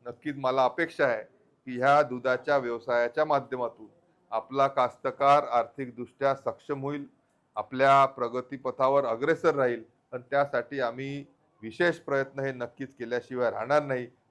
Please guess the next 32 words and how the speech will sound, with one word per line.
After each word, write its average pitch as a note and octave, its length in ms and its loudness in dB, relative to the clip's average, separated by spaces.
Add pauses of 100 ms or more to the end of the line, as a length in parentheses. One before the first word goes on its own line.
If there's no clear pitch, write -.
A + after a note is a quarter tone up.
अशी C#3+ 260 -6
देखील B2+ 360 -4
आजच्या A#2+ 260 -2
दिवशी A#2+ 240 -12
सर्व B2 600 -2
लोकांना A#2+ 460 -4
मी A#2+ 140 -10
ग्वाही A2 280 -4
देतो B2+ 520 -6 (300)
आणि A2+ 120 -14
आपल्या B2 320 -4
सर्वांना C3+ 400 -2
विनंती E3 440 -2
करतो B2 460 -6 (400)
की C3 40 -14
प्रत्येकच D#3 680 0
घरामध्ये C3+ 760 0 (300)
येणाऱ्या D3 440 2
पुढच्या C#3+ 420 -2
काळामध्ये B2+ 680 0 (360)
काही B2 200 2
ना E3+ 160 0
काही D#3 240 0
गाई C3 320 2 (300)
आणि B2+ 180 -14
काही B2+ 220 2
ना E3 180 0
काही E3 240 2
म्हशी D3 380 -4
आपण C3 240 0
आवर्जून D#3 440 2
ठेवा. B2 360 -2